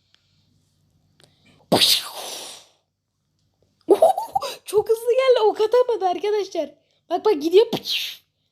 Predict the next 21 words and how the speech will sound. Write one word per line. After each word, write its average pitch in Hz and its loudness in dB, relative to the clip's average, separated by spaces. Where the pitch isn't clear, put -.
Patlattı. 349 -2
Ne 381 -2
kendisi 392 0
hasar 415 0
aldı 381 0
ne 359 -4
de 359 -2
Warden. 330 -4
Ve 349 4
tıngılı 330 -4
fıs. - -6
Yerde 285 0
ölüsü 311 0
kaldı - -2
lan. - -14
Arkadaşlar 294 -4
delikleri 285 -4
kapatayım 330 0
da - -8
düşmesin. 247 -14
Ulaş. 247 -10